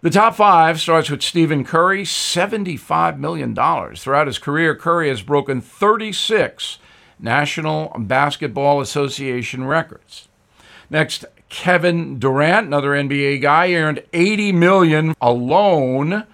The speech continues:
from the Brooklyn Nets and <laughs> endorsements.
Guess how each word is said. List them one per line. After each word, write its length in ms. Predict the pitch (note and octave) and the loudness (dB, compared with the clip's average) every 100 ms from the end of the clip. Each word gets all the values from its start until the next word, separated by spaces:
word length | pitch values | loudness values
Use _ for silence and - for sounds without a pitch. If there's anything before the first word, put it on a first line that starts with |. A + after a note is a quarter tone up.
| _ _ | _ _
from 220 | _ C#3 C3+ | _ -4 -2
the 100 | A#2 | -2
Brooklyn 840 | F#2+ B2+ E3+ G#3+ G3+ G#3+ G#3 G3+ - | -2 2 4 2 0 0 0 -2 -4
Nets 640 | B2+ D3+ F3+ D#3 - - | -2 2 2 2 -2 -10
and 240 | - C3+ C3 | -6 -6 -4
<laughs> 0 | |
endorsements. 1080 | B2 A#2+ C#3+ G3 D#3+ - G2 E2 - - | -4 -4 -4 -2 -4 -6 -10 -12 -16 -20